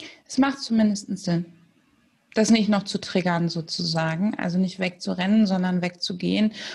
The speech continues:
und in bestimmten Situationen dazu, aber würde hier vielleicht den Rahmen sprengen, wann, wieso, weshalb macht es sogar Sinn, rückwärts wegzugehen?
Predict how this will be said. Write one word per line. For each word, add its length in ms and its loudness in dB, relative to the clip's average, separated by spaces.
und 180 4
in 120 6
bestimmten 480 0
Situationen 1000 0
dazu, 760 -6
aber 540 -2
würde 160 4
hier 180 0
vielleicht 280 -4
den 100 0
Rahmen 340 2
sprengen, 400 2
wann, 220 4
wieso, 400 4
weshalb 400 -2
macht 200 -2
es 100 -6
sogar 220 0
Sinn, 260 2
rückwärts 580 -4
wegzugehen? 640 -6